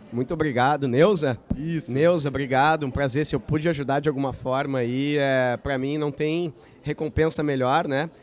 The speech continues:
Speaker 1: E acho que a gente tem que se ajudar muito no varejo agora. Trocar muita ideia e ficar muito em ambientes como esse da convenção.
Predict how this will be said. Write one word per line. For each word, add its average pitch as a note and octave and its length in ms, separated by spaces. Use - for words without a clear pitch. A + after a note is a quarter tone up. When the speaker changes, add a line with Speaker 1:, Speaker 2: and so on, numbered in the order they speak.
Speaker 1:
E C#3 100
acho D3 120
que E3+ 80
a - 20
gente D#3+ 140
tem E3+ 100
que - 60
se F3+ 100
ajudar D3+ 360
muito D#3 260
no C#3+ 100
varejo B2+ 420
agora. G#2+ 320
Trocar D3 320
muita F3+ 260
ideia C#3+ 400
e C#3+ 80
ficar E3 300
muito G3+ 520
em E3 160
ambientes E3 440
como G3+ 240
esse E3+ 200
da D3 80
convenção. C#3+ 720